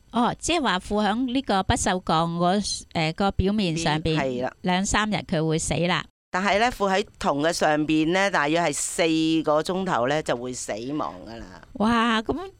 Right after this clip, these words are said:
Speaker 1: 同殺菌嘅能力真係快好多喎。
Speaker 2: 係啊，快好多，係。
Speaker 1: 啊，噉我知道因為噉樣呢，所以呢，好似曾經諗過話，想向啲病人嘅衣服啦，
Speaker 2: 係啊，
Speaker 1: 嗰啲叫咩？
Speaker 2: 被啊，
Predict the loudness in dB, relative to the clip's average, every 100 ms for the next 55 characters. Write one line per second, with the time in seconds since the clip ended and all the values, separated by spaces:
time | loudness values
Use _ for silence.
0 | -4 0 0 0 0 0 -2 -4 -4 -2
1 | -4 -4 -8 -4 -2 -2 -2 -2 0 0
2 | 2 0 2 4 4 4 2 2 2 0
3 | 0 -2 -2 -6 -8 -14 -10 -2 -2 -2
4 | -2 0 0 0 -4 -2 0 0 -2 -2
5 | -2 -2 0 0 -2 -2 0 2 2 0
6 | -2 _ _ 0 2 2 0 -2 -2 -2
7 | 0 0 0 0 -2 -10 -16 -6 -2 0
8 | 0 0 2 0 -2 -10 0 2 2 0
9 | -2 -2 -2 0 2 0 2 2 2 0
10 | -2 -2 -2 -2 -6 -6 -2 0 0 -2
11 | -2 -2 0 0 2 0 0 -2